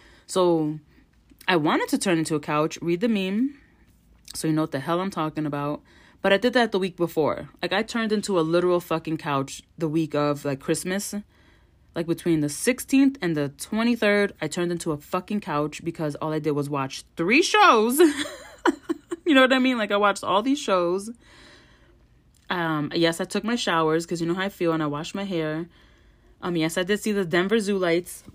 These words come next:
Excuse me, 'cause I bought these tickets the first week of December, and sick I went. I know,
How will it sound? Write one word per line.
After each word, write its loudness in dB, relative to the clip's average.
Excuse -10
me, -2
'cause -4
I 2
bought 0
these -2
tickets 0
the 0
first 2
week 0
of 2
December, 2
and 2
sick 0
I 4
went. 2
I 2
know, -2